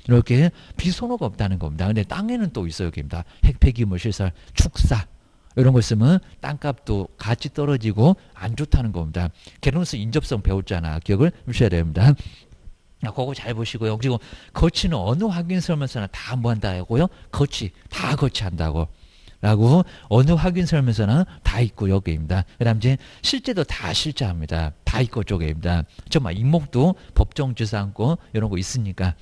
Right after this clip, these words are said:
여기는 그냥 실제는 다 실제하고, 그리고 이제 내부도 보시니까 이제 내부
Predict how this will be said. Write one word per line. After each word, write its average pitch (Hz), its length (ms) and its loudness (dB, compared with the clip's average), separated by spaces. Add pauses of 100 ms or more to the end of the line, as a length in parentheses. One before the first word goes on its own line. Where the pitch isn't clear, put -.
(360)
여기는 113 380 4 (360)
그냥 92 140 -8
실제는 185 600 -2
다 - 240 -4
실제하고, 101 640 -2 (100)
그리고 131 260 4 (180)
이제 123 100 0
내부도 170 400 0
보시니까 95 340 -2
이제 92 140 -2
내부 110 480 4